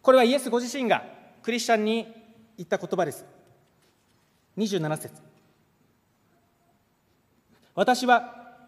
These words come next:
平和をあなた方に残し、私の平和を与える。私が、私はこれを世が与えるように与えるのではない。心を騒がせるな。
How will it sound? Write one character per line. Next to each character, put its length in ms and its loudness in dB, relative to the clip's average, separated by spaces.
平 260 0
和 120 4
を 80 4
あ 40 4
な 140 2
た 80 0
方 200 0
に 80 -2
残 180 -4
し、 280 -8
私 460 -4
の 120 0
平 240 2
和 140 2
を 480 -4
与 260 -6
え 40 -6
る。 140 -12
私 300 0
が、 100 2
私 260 -4
は 140 4
こ 80 2
れ 100 4
を 200 2
世 240 -4
が 120 2
与 260 0
え 40 0
る 80 -4
よ 120 -2
う 40 -2
に 400 -6
与 200 -2
え 40 0
る 80 -4
の 80 -8
で 100 -6
は 80 -10
な 140 -10
い。 40 -16
心 380 -2
を 400 -8
騒 240 -4
が 100 -4
せ 100 -4
る 120 -4
な。 60 -18